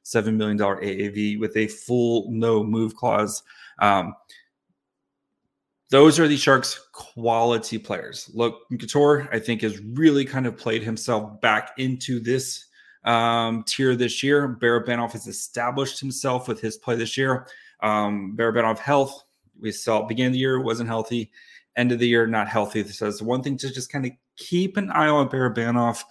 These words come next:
uh, but he's been usually a pretty healthy guy for, since he's been in San Jose, but he's had a couple dings and nicks here, um, here and there. But Couture, though, this, this year, I think really,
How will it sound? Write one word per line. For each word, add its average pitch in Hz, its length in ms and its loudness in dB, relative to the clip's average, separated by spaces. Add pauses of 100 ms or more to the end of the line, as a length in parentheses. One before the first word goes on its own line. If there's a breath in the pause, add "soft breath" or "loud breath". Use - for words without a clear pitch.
(300 loud breath)
uh, 107 160 0
but 107 120 0
he's 113 140 0
been 127 180 0
usually 120 320 0
a 107 120 -2
pretty 113 360 -4
healthy 107 420 -4
guy 101 300 2
for, 104 380 0
since 107 240 -8
he's 107 160 -10
been 107 220 -4
in 104 100 -2
San 104 240 -8
Jose, 107 420 -2 (360 loud breath)
but 113 80 -4
he's 113 140 -2
had 120 100 4
a 117 40 2
couple 113 540 0 (160)
dings 123 460 2
and 110 160 2
nicks 113 280 -2
here, 104 640 0
um, 92 420 -4
here 117 180 0
and 104 100 0
there. 113 360 0
But 104 260 0 (1200 loud breath)
Couture, 151 420 6
though, 151 140 6
this, 117 240 0
this 117 280 -4
year, 143 380 4
I 113 60 -4
think 117 220 -2
really, 120 280 2